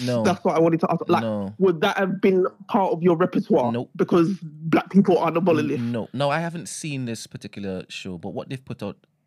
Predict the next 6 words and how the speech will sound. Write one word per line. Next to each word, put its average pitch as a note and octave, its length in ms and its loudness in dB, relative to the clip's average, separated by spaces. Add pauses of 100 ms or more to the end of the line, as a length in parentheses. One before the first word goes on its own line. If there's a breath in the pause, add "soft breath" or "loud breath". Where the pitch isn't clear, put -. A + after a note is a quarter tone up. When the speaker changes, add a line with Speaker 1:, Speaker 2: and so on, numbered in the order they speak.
(140)
Speaker 1:
uh, F2 140 -8
for - 140 -20
clips - 520 -16 (240)
is, F#2 360 -10 (260)
is F#2+ 160 -10
just, - 480 -10